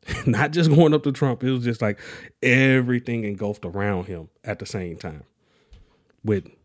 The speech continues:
Cube, it was a little bit more focused. Cube, what's in the contract? What, what is this contract with Black America, and how does that benefit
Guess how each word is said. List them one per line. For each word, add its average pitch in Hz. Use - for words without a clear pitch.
Cube, 180
it 135
was 127
a -
little 135
bit 147
more 160
focused. -
Cube, 151
what's 147
in 147
the 143
contract? 143
What, 120
what 127
is 127
this 131
contract 123
with 104
Black 123
America, 117
and 104
how 120
does 117
that 110
benefit 107